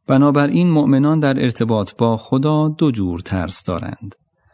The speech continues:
هم وقتی به مقام الهی و عظمت او توجه پیدا می کنند، حالت وجل و خشیت در آنها پیدا می شود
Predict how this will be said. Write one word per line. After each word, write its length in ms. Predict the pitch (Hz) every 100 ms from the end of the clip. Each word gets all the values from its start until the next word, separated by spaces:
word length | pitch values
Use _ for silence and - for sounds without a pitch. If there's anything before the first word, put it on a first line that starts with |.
| _
هم 300 | - 120 113 113
وقتی 420 | 117 113 - 110
به 120 | 104
مقام 460 | 104 101 110 117 113
الهی 480 | 113 104 98 87 110
و 140 | 107 104
عظمت 580 | 107 98 104 101 -
او 200 | 101 101
توجه 540 | 92 101 98 92 101 92
پیدا 300 | - 95 95
می 180 | 92 90
کنند، 520 | - 98 123 131 123
حالت 640 | 107 117 117 110 98 107 101
وجل 340 | 104 92 98
و 100 | 95
خشیت 580 | 90 - 92 - 98 90
در 180 | 101 95
آنها 280 | 92 80 90
پیدا 320 | - 90 90
می 140 | 87
شود 480 | 87 90 85 80 87